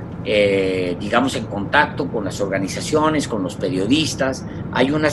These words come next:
una fiscalía en este momento que tiene un poquito más de sensibilidad, y, pero también la sensibilidad no hace gran cosa cuando no se tienen presupuestos, eh,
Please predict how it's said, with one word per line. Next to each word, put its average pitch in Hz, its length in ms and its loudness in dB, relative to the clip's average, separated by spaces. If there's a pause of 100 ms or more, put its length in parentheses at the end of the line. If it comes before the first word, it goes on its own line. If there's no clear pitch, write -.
(120)
una 139 180 4
fiscalía 117 380 0
en 123 80 2
este 127 160 -2
momento 113 420 0
que 95 360 -2
tiene 113 180 4
un 127 140 6
poquito 123 400 0
más 120 160 2
de 123 60 -2
sensibilidad, 165 760 0 (540)
y, 156 480 2 (100)
pero 127 200 8
también 127 720 2 (200)
la 113 160 0
sensibilidad 120 800 2
no 165 180 0
hace 165 280 2
gran 156 260 0
cosa 143 340 2
cuando 107 260 2
no 110 120 0
se 131 140 -2
tienen 123 340 2
presupuestos, - 1000 -2 (460)
eh, 90 840 0